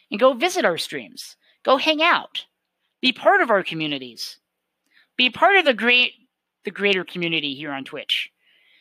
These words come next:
'Cause as one person's success, so gets everybody else. We all work together.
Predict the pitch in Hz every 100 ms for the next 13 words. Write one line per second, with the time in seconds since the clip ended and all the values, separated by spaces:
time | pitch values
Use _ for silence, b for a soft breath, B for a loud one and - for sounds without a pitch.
0 | b b b b _ 247 220 220 190 196
1 | 240 - 320 294 285 262 277 - 269 311
2 | - - - _ _ _ _ - - 294
3 | 294 302 254 277 262 277 277 208 - -
4 | - - _ _ _ _ _ _ _ _
5 | _ _ _ _ _ _ _ - 208 269
6 | 339 269 277 - 247 170 185 277